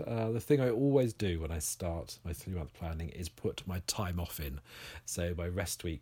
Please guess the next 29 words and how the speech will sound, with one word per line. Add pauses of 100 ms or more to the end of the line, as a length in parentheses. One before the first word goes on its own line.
every
month
goes
on
that. (400)
And
this
month, (240)
my
rest
month (200)
goes
on
that
too.
So
at
the
moment,
the
calendars
are
completely
blank,
apart
from (600)
the
blocked
off